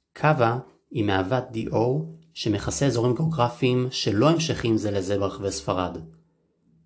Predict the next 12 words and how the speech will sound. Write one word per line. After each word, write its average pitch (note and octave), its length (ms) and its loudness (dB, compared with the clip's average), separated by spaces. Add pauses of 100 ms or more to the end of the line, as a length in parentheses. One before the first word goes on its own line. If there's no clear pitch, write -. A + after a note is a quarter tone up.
(120)
זאת - 160 -6
אומרת, G#2 360 2
אין A#2+ 160 2
לנו C3+ 240 4
אזור G2+ 260 2
אחד C3+ 160 2
שקוראים G2+ 380 -2
לו F#2+ 140 -4
קאבה, A2+ 480 -2 (360)
ושם G2+ 340 2
מייצרים F#2+ 320 -2
קאבה. F2 320 -4